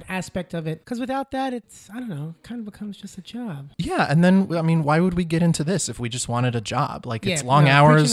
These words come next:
Speaker 1: to the choir on that.
Speaker 2: tiring. It's, it's, it's
Speaker 1: <laughs>
Speaker 2: travel all the time. You're on airplanes and exhausted. It's like, why would we,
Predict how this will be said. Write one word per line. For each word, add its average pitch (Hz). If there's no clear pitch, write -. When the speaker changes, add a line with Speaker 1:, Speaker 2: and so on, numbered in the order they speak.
Speaker 1:
to -
the -
choir 175
on 147
that. 147
Speaker 2:
tiring. 147
It's, 135
it's, -
it's 233
Speaker 1:
<laughs> 302
Speaker 2:
travel 147
all 143
the 135
time. 143
You're 127
on 127
airplanes 139
and 113
exhausted. 123
It's -
like, 127
why 139
would 175
we, 175